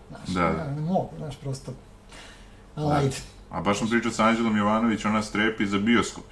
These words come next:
Speaker 2: jer,
Speaker 1: Jasno.
Speaker 2: evo, sad bioskopi, znači,
Speaker 1: Jasno.
Speaker 2: ispada da ih drže samo Marvelovi filmovi koji su,
Speaker 1: Da.
Speaker 2: ovaj, i
Speaker 1: Mhm.
Speaker 2: to je to, ono, i, ono, znači,
Speaker 1: To su
Speaker 2: pitanje
Speaker 1: to.
Speaker 2: je i za bioskope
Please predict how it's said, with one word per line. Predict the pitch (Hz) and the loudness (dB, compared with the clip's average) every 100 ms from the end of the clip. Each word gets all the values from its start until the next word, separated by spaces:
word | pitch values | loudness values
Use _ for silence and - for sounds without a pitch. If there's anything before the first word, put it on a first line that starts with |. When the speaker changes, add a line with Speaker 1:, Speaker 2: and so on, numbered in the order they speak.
| - - - - | -20 -20 -20 -10
Speaker 2:
jer, | 80 82 85 80 - | -6 -2 -2 -4 -8
Speaker 1:
Jasno. | 135 92 | -2 2
Speaker 2:
evo, | 92 92 | 4 2
sad | 87 95 87 | 0 0 2
bioskopi, | 98 104 101 101 101 | 2 2 0 -2 -2
znači, | 98 95 104 | 0 0 2
Speaker 1:
Jasno. | 95 - - - - | 2 0 -10 -20 -8
Speaker 2:
ispada | 98 - 107 104 | -6 0 2 4
da | 104 | 4
ih | 101 101 | 0 -2
drže | 107 110 | 0 2
samo | 107 110 107 | 2 4 4
Marvelovi | 110 110 110 110 98 | 6 6 6 4 4
filmovi | 98 107 107 104 87 | 2 2 2 2 0
koji | - 80 | -2 -4
su, | 78 151 | -2 2
Speaker 1:
Da. | 82 85 | 2 2
Speaker 2:
ovaj, | 85 85 | 0 0
i | 85 85 - - - - | 2 0 -6 -20 -20 -10
Speaker 1:
Mhm. | 139 90 147 | -2 0 2
Speaker 2:
to | 95 | 2
je | 98 | 4
to, | 107 | 2
ono, | 95 82 76 73 | 2 2 -4 -8
i, | 76 82 - - - | -10 -10 -12 -16 -10
ono, | 90 90 85 - - - - - - - - - | -4 0 0 0 -6 -18 -20 -20 -20 -20 -18 -8
znači, | - 151 | -4 0
Speaker 1:
To | |
su | 127 | 4
Speaker 2:
pitanje | 104 110 107 | 4 6 4
Speaker 1:
to. | 101 | 6
Speaker 2:
je | 98 98 98 98 | 4 4 2 2
i | |
za | 95 | 0
bioskope | 95 110 107 - 95 | 2 4 4 0 -2